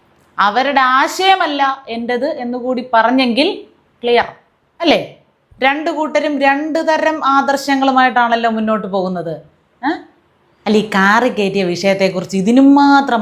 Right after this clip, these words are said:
മാധ്യമങ്ങളിട്ട് കൊടയാൻ എന്താണെന്ന് എനിക്ക് മനസ്സിലാകുന്നില്ല. കാരണം ആ വിഴിഞ്ഞത്ത് നമ്മൾ കണ്ടയാണ്, കുടുംബത്തിലുള്ള സകല ആളുകളും ചെറുമകൻ ഉൾപ്പെടെ ഔദ്യോഗിക വാഹനത്തിലൊപ്പം ഉണ്ടായിരുന്നു. വാഹനത്തിൽ കയറിയത് പോട്ടെ, വെയിൽ കൊള്ളാതെ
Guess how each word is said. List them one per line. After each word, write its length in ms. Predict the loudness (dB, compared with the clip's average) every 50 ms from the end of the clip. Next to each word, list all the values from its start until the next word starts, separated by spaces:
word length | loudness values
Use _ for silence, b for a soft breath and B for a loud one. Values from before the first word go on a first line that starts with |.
| 0 0
മാധ്യമങ്ങളിട്ട് 720 | 0 0 -2 -2 -4 -4 -4 -4 -2 -2 -4 -4 -4 -6 -8 -4 -2
കൊടയാൻ 440 | 0 0 0 2 2 2 2 0 0 -4
എന്താണെന്ന് 360 | -4 -4 -4 -2 -2 -4 -6 -6
എനിക്ക് 160 | -8 -6 -4 -4 -4
മനസ്സിലാകുന്നില്ല. 600 | -4 -4 -6 -4 -4 -4 -4 -4 -8 -8 -8 -8 -6 -2 0
കാരണം 380 | 2 2 2 0 -2 -4 -8 -10 -12 -16 _ _ _ _ _ _ 0 0
ആ 20 | 2 2
വിഴിഞ്ഞത്ത് 420 | 0 -2 -4 -4 -4 -6 -6 -4 -4 -4
നമ്മൾ 180 | -2 -2 -2 -2 -2
കണ്ടയാണ്, 440 | -2 -4 -4 -4 -6 -6 -6 -8 -14 -14 -8 -4
കുടുംബത്തിലുള്ള 580 | -2 0 0 0 0 0 0 0 0 2 0 0 0 0
സകല 480 | 2 2 2 2 0 0 0 2 2 4 4 2 2
ആളുകളും 400 | 2 0 -2 -4 -6 -6 -8 -10 -10 -8
ചെറുമകൻ 680 | -4 -2 -2 0 0 0 2 2 2 2 2 0 0 0 0
ഉൾപ്പെടെ 440 | -4 -4 -4 -4 -2 -2 -2 -2 -2 -4 -2 -2 -2
ഔദ്യോഗിക 460 | -2 -2 -2 -2 -4 -2 -2 -2 -2 0 2 2
വാഹനത്തിലൊപ്പം 640 | 2 2 0 -2 -10 -10 -6 -6 -6 -6 -6 -6 -8
ഉണ്ടായിരുന്നു. 320 | -6 -8 -10 -10 -12 -16 -20 b b b b b b 2
വാഹനത്തിൽ 600 | 2 4 4 2 0 0 -4 -6 -6 -6 -6 -6 -6 -4
കയറിയത് 440 | -2 -2 -2 -2 -2 -2 -4 -4 -6 -8 -6 0
പോട്ടെ, 400 | 2 4 4 4 4 0 -2 -6 -6 -8 _ _ -4
വെയിൽ 220 | -2 0 0 0 2 2 2
കൊള്ളാതെ 440 | 0 0 0 0 0 0 0 0